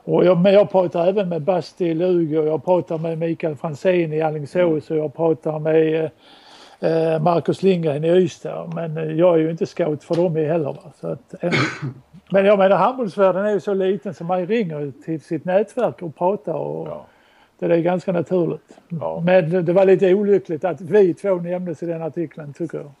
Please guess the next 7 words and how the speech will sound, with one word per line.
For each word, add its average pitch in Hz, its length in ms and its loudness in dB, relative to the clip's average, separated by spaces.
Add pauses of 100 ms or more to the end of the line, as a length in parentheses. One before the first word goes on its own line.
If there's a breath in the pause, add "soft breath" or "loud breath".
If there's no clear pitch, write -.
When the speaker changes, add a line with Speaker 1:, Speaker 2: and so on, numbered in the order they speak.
(120)
Speaker 2:
Ja, 82 280 -2 (560 loud breath)
det, 107 300 4
det, 104 300 2
det 104 120 2
var 101 160 6
det 95 140 -2
nog. 87 220 -6